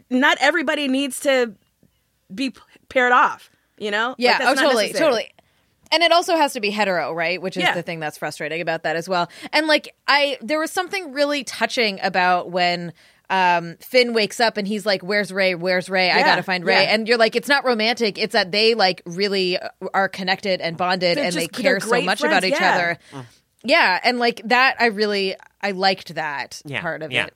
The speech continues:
Speaker 3: me
Speaker 2: at
Speaker 3: too,
Speaker 2: least.
Speaker 1: Me
Speaker 3: me
Speaker 1: too.
Speaker 3: too.
Speaker 2: Um, okay.
Speaker 1: Yeah.
Speaker 2: Oh, go ahead.
Speaker 1: No, I was just gonna,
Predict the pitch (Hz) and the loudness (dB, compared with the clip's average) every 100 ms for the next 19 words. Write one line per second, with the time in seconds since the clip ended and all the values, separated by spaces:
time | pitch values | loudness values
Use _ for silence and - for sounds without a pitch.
0 | - 110 151 98 90 214 220 - 92 277 | -10 -10 -8 -10 -10 -8 -6 -6 0 2
1 | 294 277 349 415 180 - _ _ _ _ | 2 2 2 0 -2 -8 _ _ _ _
2 | _ 214 214 226 208 156 _ _ _ - | _ -4 -2 0 -2 -4 _ _ _ -2
3 | 294 233 233 262 277 - 277 233 214 | 0 2 4 4 0 -6 -4 -2 -2